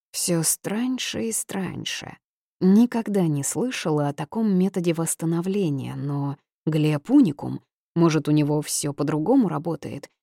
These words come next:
и ему, чтобы выйти из эмоциональной комы, нужен другой такой же? Если я тебя правильно понял, и ваши способности наследуются, то, скорее всего, нужен его ребенок, и это кто-то из той компании.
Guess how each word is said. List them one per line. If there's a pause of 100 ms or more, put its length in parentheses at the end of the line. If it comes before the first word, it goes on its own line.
(140)
и
ему,
чтобы
выйти
из
эмоциональной
комы, (320)
нужен
другой
такой
же? (840)
Если
я
тебя
правильно
понял, (260)
и
ваши
способности
наследуются, (340)
то,
скорее
всего,
нужен
его
ребенок,
и (260)
это
кто-то
из
той
компании.